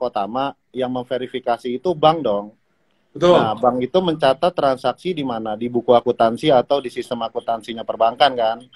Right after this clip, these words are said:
Speaker 2: Betul.
Speaker 1: Nah, dengan mencatat itu perbankan dapat dong, dapat, eh, duit lah, dapat fee.
Speaker 2: Ya.
Speaker 1: Betul? Nah,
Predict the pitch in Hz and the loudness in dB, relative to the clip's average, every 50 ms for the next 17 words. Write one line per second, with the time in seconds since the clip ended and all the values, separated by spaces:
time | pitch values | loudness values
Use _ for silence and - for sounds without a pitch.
0 | _ _ _ _ - - 135 156 151 135 117 110 - - - - - 127 127 120 | _ _ _ _ -6 0 2 4 4 4 2 0 -6 -14 -12 -4 2 4 4 4
1 | 117 123 127 127 127 127 123 - 123 123 - 123 123 - 120 120 - - 180 196 | 4 4 2 2 2 2 2 4 2 4 4 2 0 0 -4 -6 0 2 2 4
2 | 196 190 - 151 135 127 120 117 123 123 175 190 180 147 - - - 175 160 131 | 4 2 2 0 2 2 2 2 2 0 0 0 2 2 2 2 0 -4 -2 0
3 | 123 120 127 143 143 135 120 120 120 - 127 120 - 107 - _ _ _ _ _ | 0 0 0 -4 -8 -6 -4 -4 -2 -2 -2 -6 -6 -8 -20 _ _ _ _ _
4 | _ _ - - 120 120 117 120 117 117 117 123 131 156 170 165 156 165 160 143 | _ _ -8 -4 0 0 2 2 0 0 -2 0 2 2 2 4 4 4 4 4
5 | 131 127 - 127 - - 175 175 156 120 104 - _ _ _ _ _ _ _ _ | 2 -2 -6 -8 -12 -8 -8 -8 -8 -8 -12 -16 _ _ _ _ _ _ _ _
6 | _ _ _ _ - 147 139 127 139 156 175 180 - - - - 117 120 117 | _ _ _ _ 0 2 2 4 4 2 0 -2 -6 -18 -12 -6 -4 -4 -4